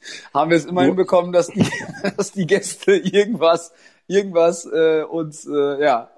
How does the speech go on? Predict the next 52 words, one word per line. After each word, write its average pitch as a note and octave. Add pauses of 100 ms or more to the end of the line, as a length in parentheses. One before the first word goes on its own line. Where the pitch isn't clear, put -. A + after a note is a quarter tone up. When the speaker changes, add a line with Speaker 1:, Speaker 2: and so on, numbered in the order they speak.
Speaker 1:
<laughs> - (1040)
ja, D#3+
wie D3+
soll F#3+
ich's F#3+
nennen? F#3+
Irgendwas F3+
uns F3+
schenken G3
müssen A3
oder D3+
wie D3+
soll C#3
ich, D#3
wie C#3
soll C#3+
ich C#3+
das F#3
nennen? B2+
Speaker 2:
Ja, A2
also B2+
wir, B2+
wir B2+
fordern C3+
halt C3
von B2
unseren B2
Gästen B2+
dann B2+
schon C3 (380)
viel C3+
Flüssiges C3+
ein A2+
in A2
Form, B2+
Speaker 1:
Ja. A2+ (260)
Speaker 2:
sei A#2
es C#3
eine C#3
Flasche C3+
Champagner, C#3+
die C#3
sehr, B2+
sehr C3
lecker C3
geschmeckt B2+
hat C3
oder A#2+
andere, C#3
Speaker 1:
Traum C3
war F#2+
das. F2+